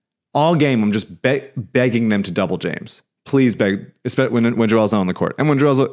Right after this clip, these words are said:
also when he is on the court, great. But when he's not on the court, it seems like they want, teams want to double him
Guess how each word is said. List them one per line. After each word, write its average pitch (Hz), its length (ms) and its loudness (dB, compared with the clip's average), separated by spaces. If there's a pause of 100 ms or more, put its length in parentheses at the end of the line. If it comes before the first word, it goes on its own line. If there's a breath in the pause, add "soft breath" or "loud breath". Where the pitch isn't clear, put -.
(140)
also 113 260 0
when 101 80 2
he 104 60 2
is 98 100 0
on 92 60 -2
the 87 60 -6
court, - 160 -6
great. - 200 -4 (280 loud breath)
But 127 80 2
when 139 100 2
he's 139 120 2
not 135 140 2
on 156 80 0
the 160 60 -2
court, - 500 -2
it - 140 -4
seems 143 160 -2
like 127 160 0
they 110 100 2
want, 107 440 -2 (300)
teams 139 280 0
want 113 260 -4
to 156 60 -2
double 165 320 2
him 196 200 -4